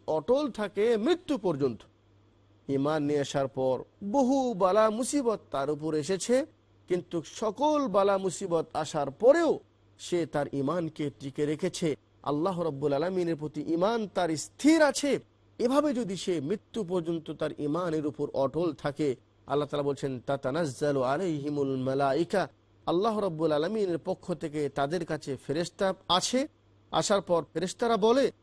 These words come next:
"আল্লা তাখাফু", তুমি কোনো ভয় করো না, "ওয়ালা তাহজানু", তোমরা কোনো চিন্তাও করো না, "ওয়া আবশিরু বিল জান্নাহ", তোমরা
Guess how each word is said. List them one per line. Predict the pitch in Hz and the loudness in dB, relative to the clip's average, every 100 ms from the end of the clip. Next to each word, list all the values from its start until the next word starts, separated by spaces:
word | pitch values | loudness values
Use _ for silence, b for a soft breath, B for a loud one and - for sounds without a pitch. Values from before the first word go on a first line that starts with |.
| _ 151 | _ 0
"আল্লা | 160 156 147 143 135 - | 2 4 2 2 2 0
তাখাফু", | 131 - 156 135 - 127 123 110 - - - | -4 0 0 0 -2 -6 -6 -6 -10 -12 -8
তুমি | 233 | -6
কোনো | 247 254 226 | -4 -4 -2
ভয় | 180 233 | 2 2
করো | 247 262 277 | 2 0 2
না, | 277 254 - _ _ _ - | 2 0 -2 _ _ _ 0
"ওয়ালা | 143 160 156 139 - | 2 4 4 2 0
তাহজানু", | 151 135 143 151 190 220 214 180 143 - _ _ - | -2 -2 0 2 4 6 4 2 -2 -10 _ _ -4
তোমরা | 202 233 240 | 0 2 2
কোনো | 262 254 | 0 -2
চিন্তাও | - 240 220 247 294 220 | -2 -2 2 6 6 6
করো | 190 180 | 2 2
না, | 165 156 123 _ _ 139 | 2 2 -2 _ _ -2
"ওয়া | 139 | 0
আবশিরু | 170 180 156 - 147 170 190 165 | 2 0 -2 -4 -4 -2 0 0
বিল | 151 151 | 0 -2
জান্নাহ", | 135 147 147 147 147 127 - _ _ - | 0 0 0 -2 -2 -4 -8 _ _ -4
তোমরা | 175 180 165 | 0 2 4